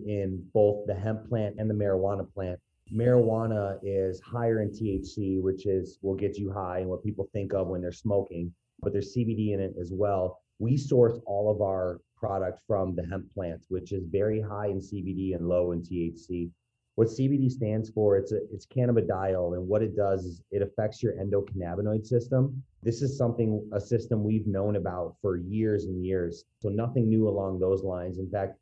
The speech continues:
hemp and marijuana has been used for thousands of years in human culture. It's really only until the last hundred years that it's been demonized in this country,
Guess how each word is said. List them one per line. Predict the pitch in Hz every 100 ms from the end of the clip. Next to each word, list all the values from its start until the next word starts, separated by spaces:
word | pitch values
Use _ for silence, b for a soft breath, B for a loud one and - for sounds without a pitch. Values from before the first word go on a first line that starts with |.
| _ _ _
hemp | 123 117 117
and | 110
marijuana | 104 101 98 110 110
has | 90
been | 101 95
used | 101 107 107
for | 98 95
thousands | 101 104 104 101
of | 90 82
years | 92 87 85
in | 90
human | 95 95 85
culture. | 95 92 - 87
It's | 85 95
really | 113 120 113
only | 107 107
until | 101 95 104
the | 92
last | 92 95 92 _ _ _ _
hundred | 135 131 123 101
years | 101 104 98
that | 101
it's | 92
been | - 95 87
demonized | 92 104 113 127 143 -
in | 101
this | 104
country, | 104 101 104 - 123